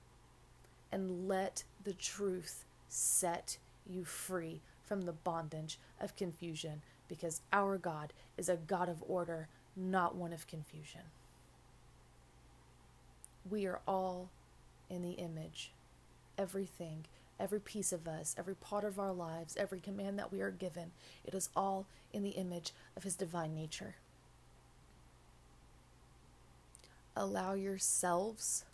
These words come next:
the permission he already gave you to be able to be shown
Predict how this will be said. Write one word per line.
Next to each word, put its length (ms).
the 80
permission 640
he 380
already 560
gave 300
you 360
to 140
be 200
able 480
to 120
be 140
shown 680